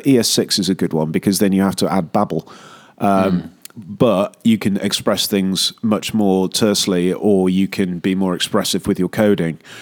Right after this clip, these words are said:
Speaker 1: in E S six. It introduces a lot of very powerful language features and some of the parallelism stuff, uh, some of the, the, like, promises, uh, and, and intergenerators now. Um, very, very, uh, cool stuff.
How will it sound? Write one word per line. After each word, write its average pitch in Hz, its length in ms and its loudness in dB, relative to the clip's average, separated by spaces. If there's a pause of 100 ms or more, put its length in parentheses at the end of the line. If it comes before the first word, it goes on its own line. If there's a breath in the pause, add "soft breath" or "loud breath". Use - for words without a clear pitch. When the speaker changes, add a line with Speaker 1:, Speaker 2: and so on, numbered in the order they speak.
(140 loud breath)
Speaker 1:
in 98 140 0
E 90 100 2
S 85 140 0
six. - 280 -2
It 80 60 -2
introduces 95 600 0
a 95 60 2
lot 95 220 2
of 87 100 -4
very 87 220 2
powerful 92 400 -2
language 92 300 0
features - 480 -2
and 90 100 -4 (300 loud breath)
some 104 160 0
of 90 60 2
the 82 80 0
parallelism 90 640 0
stuff, - 560 -2
uh, 87 500 0
some 90 220 -2
of 87 140 -4
the, 82 180 -2 (100)
the, 101 100 0
like, 90 240 0 (580 loud breath)
promises, 98 440 0 (140)
uh, 90 380 0
and, 95 240 -2
and 101 180 -2
intergenerators 98 1000 0
now. 85 360 -4
Um, 90 440 0 (300)
very, 113 280 2
very, 87 460 0 (100)
uh, 92 300 0
cool 95 260 0
stuff. 104 420 0